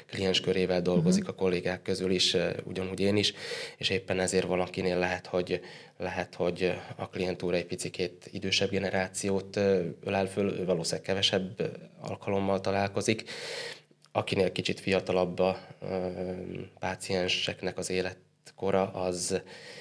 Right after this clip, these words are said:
Speaker 1: az azért gyakrabban egy picikét, igen.
Speaker 2: Mhm.
Speaker 1: De exakt számokat nem
Speaker 2: Mhm.
Speaker 1: tudok mondani.
Speaker 2: Ne-, nem is csak így
Speaker 1: És nem is.
Speaker 2: konkrétan, csak hogy így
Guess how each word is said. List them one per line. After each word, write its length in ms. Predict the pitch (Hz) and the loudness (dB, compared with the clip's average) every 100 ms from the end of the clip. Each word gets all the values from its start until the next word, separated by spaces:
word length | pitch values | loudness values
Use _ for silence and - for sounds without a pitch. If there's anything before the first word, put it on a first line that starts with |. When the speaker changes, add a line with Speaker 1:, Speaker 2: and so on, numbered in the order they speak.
| - - _ - | -20 -20 _ -14
Speaker 1:
az 220 | - - 92 | -8 -6 -4
azért 220 | 90 92 | -4 -6
gyakrabban 440 | - - 87 53 | -6 -8 -4 -4
egy 120 | 53 | -4
picikét, 440 | - - - - - | -8 -12 -12 -14 -12
igen. 160 | 101 101 - - - - | -12 -12 -16 -20 -14 -6
Speaker 2:
Mhm. 120 | 170 185 185 - - _ _ - - - - - - - | -4 -2 -4 -6 -16 _ _ -18 -16 -14 -12 -12 -6 2
Speaker 1:
De 80 | 104 | 4
exakt 260 | 101 98 | 6 4
számokat 520 | - 92 87 - 87 - | 2 0 0 -2 -6 -4
nem 120 | 90 | -2
Speaker 2:
Mhm. 140 | 87 | 6
Speaker 1:
tudok 240 | 196 202 196 | 8 10 8
mondani. 320 | 196 175 190 - 208 226 | 6 4 0 0 4 8
Speaker 2:
Ne-, 80 | |
nem 180 | 220 233 | 10 10
is 100 | 226 | 10
csak 160 | 220 196 | 8 8
így 60 | 202 | 8
Speaker 1:
És 60 | |
nem 100 | 202 | 8
is. 80 | 202 | 8
Speaker 2:
konkrétan, 360 | 208 202 208 196 | 8 8 8 8
csak 200 | 196 190 | 8 8
hogy 200 | 185 185 | 8 10
így 380 | 190 175 - | 8 6 2